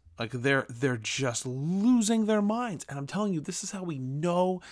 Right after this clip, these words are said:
that believers, those that are following Christ, the, the abolitionists, um, some of those pro, pro-life folks, they are, we are, we are on the side of life. We are on the side of, of,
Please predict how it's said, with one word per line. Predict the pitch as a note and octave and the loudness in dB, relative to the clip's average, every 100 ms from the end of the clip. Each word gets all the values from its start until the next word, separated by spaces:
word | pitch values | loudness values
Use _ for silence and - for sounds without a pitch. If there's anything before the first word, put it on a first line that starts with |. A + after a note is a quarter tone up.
| - - - - - | -20 -20 -20 -20 -10
that | B2 D3+ D3+ - | -4 -4 -4 -6
believers, | C3 A2 A#2 E3 C3+ G2 G2 | -4 -2 2 2 2 0 -2
those | A#2 D#3 E3 | 2 2 2
that | D3 | 2
are | B2 | 0
following | - B2+ C#3 C#3 | 0 0 2 0
Christ, | B2+ B2 A2+ - | -2 -4 -4 -4
the, | A2+ - | -6 -4
the | A2+ | -2
abolitionists, | A2 C3+ C#3+ E3+ - E3+ - - - - - - - - | -2 0 0 0 -2 -4 -4 -10 -16 -20 -20 -20 -14 -8
um, | A#2+ G#2 - | -6 -6 -6
some | - C#3+ | -4 -2
of | B2 | -2
those | G#2+ | -4
pro, | - - D#3 D3+ | -4 0 2 0
pro-life | - E3+ D#3 C#3+ C#3 | -2 0 2 2 0
folks, | - C3+ B2 - | 0 0 0 -6
they | A#2 C3 C3+ | 0 0 2
are, | A#2 G2+ - - - _ _ _ - | 2 0 -6 -18 -20 _ _ _ -6
we | C#3+ | -2
are, | A2 - - | -2 -4 -4
we | D3+ | -2
are | C3 - - | -2 -4 -4
on | C#3+ E3 | 0 0
the | D#3 | 0
side | - C#3+ B2 | -2 -2 -4
of | G2+ F2+ | -6 -8
life. | F2+ G2+ A#2+ - - - - - C3+ | -6 -2 -2 -4 -6 -8 -14 -10 -2
We | C3+ | 0
are | - | 0
on | A#2+ C#3+ | 0 0
the | D#3+ | 2
side | D3 - A#2 G#2+ | 0 0 -2 -6
of, | - - - G#2+ | -10 -20 -10 -6
of, | F#2 - | -6 -8